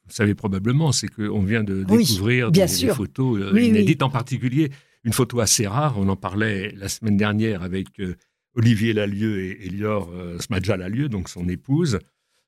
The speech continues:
Speaker 1: euh, où on voit le, le S S Dannecker.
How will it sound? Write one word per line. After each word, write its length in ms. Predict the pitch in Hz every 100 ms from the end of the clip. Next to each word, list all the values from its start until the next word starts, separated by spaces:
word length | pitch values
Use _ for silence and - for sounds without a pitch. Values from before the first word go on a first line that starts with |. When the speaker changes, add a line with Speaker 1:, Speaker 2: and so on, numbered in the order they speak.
| -
Speaker 1:
euh, 240 | 98 98 -
où 160 | 131 127
on 80 | 113
voit 460 | 101 120 147 170 -
le, 600 | 98 104 104 107 107 110
le 200 | 110 101
S 160 | 107 -
S 140 | 104
Dannecker. 600 | 95 120 107 - 147 175